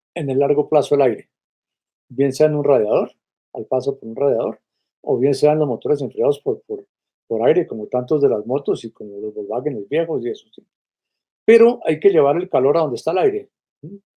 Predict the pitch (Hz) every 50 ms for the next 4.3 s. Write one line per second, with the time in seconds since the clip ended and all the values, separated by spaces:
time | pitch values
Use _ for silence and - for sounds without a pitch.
0 | _ _ _ _ _ _ - 113 113 143 156 170 165 143 120 120 131 151 147 -
1 | - 143 175 196 175 127 104 - _ _ _ _ _ _ _ _ _ _ _ _
2 | _ _ _ _ _ - 117 120 123 131 139 147 147 147 147 151 156 160 160 160
3 | 151 - 170 165 160 160 156 135 - - 135 131 - 151 147 165 175 175 170 -
4 | 190 185 170 147 135 139